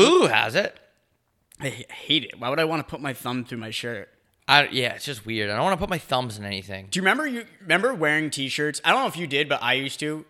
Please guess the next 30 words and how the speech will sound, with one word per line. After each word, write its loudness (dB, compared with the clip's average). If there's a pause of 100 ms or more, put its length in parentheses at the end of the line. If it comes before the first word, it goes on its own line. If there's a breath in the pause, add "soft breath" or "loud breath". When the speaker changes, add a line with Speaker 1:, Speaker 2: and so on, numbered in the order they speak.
Speaker 1:
But 0
I 2
used -2
to -8
go, 0
go -6
to, -2
like, -2
Burlington -4
Coat -6
Factory 2
and -6
get -6
shirts -8
that -6
say, -4
like, -6
"Loading, -2
please -6
wait" -2
on -6
the -8
front, -4
or, -4
like, 0 (320 loud breath)
it -14
would -6
be 0
like, 0 (520 soft breath)
uh, -2